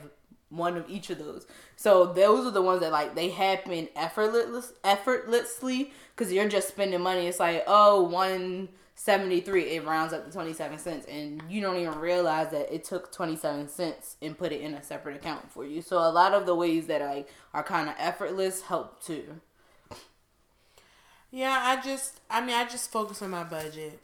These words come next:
Speaker 1: Yeah.
Speaker 2: every time I get paid. And if I have extra money,
Speaker 1: Mm-hmm.
Speaker 2: the other thing is, like, I don't keep a lot of money in my checking account.
Speaker 1: Me
Speaker 2: That's
Speaker 1: either.
Speaker 2: just me.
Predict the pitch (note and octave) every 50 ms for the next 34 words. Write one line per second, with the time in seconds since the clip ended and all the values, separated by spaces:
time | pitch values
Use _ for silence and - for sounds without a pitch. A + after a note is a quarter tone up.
0 | _ - - A#3+ A#3+ E3+ F#3 G3 G#3+ G#3+ G#3+ A3 G#3 G3+ G3 G3 F#3+ G3+ G3 F#3+
1 | - G3 F3 E3+ E3 E3 D#3+ D#3+ D#3+ D#3+ - - - - - - - - - -
2 | - G#3 A3 A#3 B3 B3 A#3+ A3+ - F3+ G3 G3+ - - - A#3 A3 A3 G#3 G#3
3 | G#3 G#3+ G#3 G#3 G#3 G#3 G#3 - - - F3 F3 E3 E3 E3+ E3 D#3+ E3 G#3+ A#3
4 | B3+ B3 - B3 A#3+ A#3+ A#3+ A#3 A3+ A#3 A3+ A3+ A#3 A3+ A3+ G#3 F#3 F3 F3 F3
5 | E3+ E3 D#3+ - - _ _ _ - _ _ _ _ _ - F#3 G#3 A3 G#3+ -
6 | B3 A3+ A3+ G#3+ G3 F#3+ F#3+ F#3 F3+ F#3 F3+ F3 E3+ E3 E3 - F#3+ F3+ F3 F3
7 | D#3+ D#3 - - D#3 C#3+ C3+ - - - - G3 G3+ A3 A#3 G3 F3 F#3 F#3 F#3+
8 | G3 F#3 F3+ E3+ E3+ E3+ E3+ D#3+ D3+ D3+ D#3